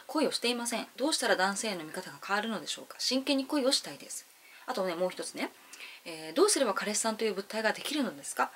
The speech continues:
まだまだ子供の私にはうまく理解ができず、嵐にお熱の状態です。今年で高二になるのですが、そろそろに人生の勉強の一つとして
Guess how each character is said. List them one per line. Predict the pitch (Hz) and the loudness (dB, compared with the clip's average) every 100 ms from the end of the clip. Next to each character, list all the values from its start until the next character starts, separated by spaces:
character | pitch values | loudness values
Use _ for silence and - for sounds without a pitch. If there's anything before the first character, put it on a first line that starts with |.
| - - | -16 -4
ま | 220 | -2
だ | 196 | 2
ま | 214 | 4
だ | 247 | 2
子 | - 190 | 2 0
供 | 226 | 2
の | 240 | 0
私 | 240 240 262 | -2 -2 -2
に | 240 175 | -2 -2
は | 220 - - | -2 -2 -2
う | |
ま | 247 | -2
く | 202 170 165 - - | -2 -4 -6 -8 -6
理 | |
解 | 220 180 | 0 0
が | 131 | 0
で | 135 | -6
き | - 156 | -10 -6
ず、 | - - | -6 -2
嵐 | 214 202 - | 2 2 2
に | 139 | 0
お | 202 | 2
熱 | 294 240 | 2 2
の | 151 | 0
状 | 147 | -2
態 | 135 143 | -4 -8
で | 135 | -6
す。 | - - - - - - | -6 -6 -12 -14 -14 -14
今 | - | -2
年 | 262 - | 2 4
で | 262 | 4
高 | - 269 | 6 4
二 | 277 | 4
に | 285 | 2
な | 302 | 2
る | |
の | 240 175 | 0 -2
で | 156 | -8
す | - | 2
が、 | 277 - | 4 4
そ | - | 0
ろ | 214 | 0
そ | 196 165 | 0 -2
ろ | 156 185 | -8 -6
に | 196 - 220 - - | -6 -6 -10 -12 2
人 | 254 | 4
生 | 254 156 139 | 4 0 0
の | 170 - - | -2 -2 -6
勉 | 196 190 | -6 -4
強 | - | -4
の | 175 | -6
一 | 175 339 | -4 -2
つ | 330 | -2
と | 240 | -2
し | - | -4
て | - | -4